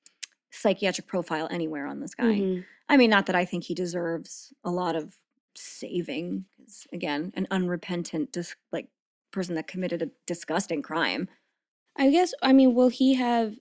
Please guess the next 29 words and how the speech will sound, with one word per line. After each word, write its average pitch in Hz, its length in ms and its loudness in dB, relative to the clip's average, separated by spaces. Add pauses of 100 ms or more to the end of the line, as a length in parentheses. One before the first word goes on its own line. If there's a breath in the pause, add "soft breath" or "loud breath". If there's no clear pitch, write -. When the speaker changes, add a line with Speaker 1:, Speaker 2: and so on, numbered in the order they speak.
Speaker 2:
so 226 200 2
I'm 233 120 4
sorry, 175 280 0
did 202 160 -2
he 214 120 0
get 233 160 -2
sentenced 254 520 2
to 247 80 -12
death 262 360 0
or 208 120 2
is 208 100 4
it 220 60 8
just 226 180 8
Speaker 1:
No, 247 60 6
Speaker 2:
life? 175 200 2
Speaker 1:
life. 202 320 6
He 196 80 2
has 196 120 2
a - 20 2
hundred 220 280 4
and 208 80 -2
thirty 190 200 0
years. 160 480 -2
Speaker 2:
So - 160 2
I 233 60 8
wonder 254 340 6
if 247 100 0
there'll 226 200 0
be 208 360 0